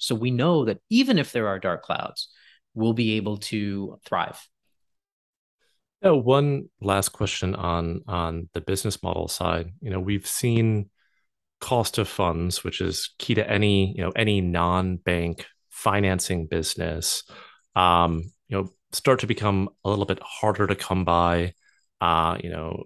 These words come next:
Speaker 2: yield spreads are increasing, um, particularly, you know, companies like Affirm,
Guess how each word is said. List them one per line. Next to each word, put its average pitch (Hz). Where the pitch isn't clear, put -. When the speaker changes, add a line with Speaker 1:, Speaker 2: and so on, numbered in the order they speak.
Speaker 2:
yield 107
spreads 98
are 80
increasing, 104
um, 85
particularly, 92
you 98
know, 87
companies 87
like 82
Affirm, 90